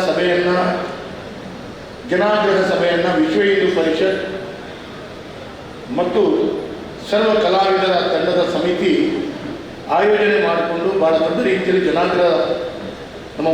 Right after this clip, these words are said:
ಉದ್ದೇಶವನ್ನ ಸರ್ಕಾರದ ಮಟ್ಟಕ್ಕೆ ತಲುಪಿಸುವಂಥ ನಿಟ್ಟಿನಲ್ಲಿ ಈ ಕಾರ್ಯಕ್ರಮಕ್ಕೆ ಕೈ ಜೋಡಿಸಿಕೊಂಡಂತಹ ವಿಶ್ವ ಹಿಂದೂ ಪರಿಷತ್ ಮತ್ತು ಎಲ್ಲ ಬಂಧುಗಳಿಗೆ ನನ್ನ ಅಭಿನಂದನೆಗಳು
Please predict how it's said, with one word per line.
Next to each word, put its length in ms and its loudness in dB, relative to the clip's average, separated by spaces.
ಉದ್ದೇಶವನ್ನ 680 2
ಸರ್ಕಾರದ 480 2
ಮಟ್ಟಕ್ಕೆ 380 2
ತಲುಪಿಸುವಂಥ 480 2
ನಿಟ್ಟಿನಲ್ಲಿ 360 0
ಈ 120 0
ಕಾರ್ಯಕ್ರಮಕ್ಕೆ 600 0
ಕೈ 180 2
ಜೋಡಿಸಿಕೊಂಡಂತಹ 600 2
ವಿಶ್ವ 240 0
ಹಿಂದೂ 140 0
ಪರಿಷತ್ 360 0
ಮತ್ತು 200 -2
ಎಲ್ಲ 140 2
ಬಂಧುಗಳಿಗೆ 580 2
ನನ್ನ 140 0
ಅಭಿನಂದನೆಗಳು 600 0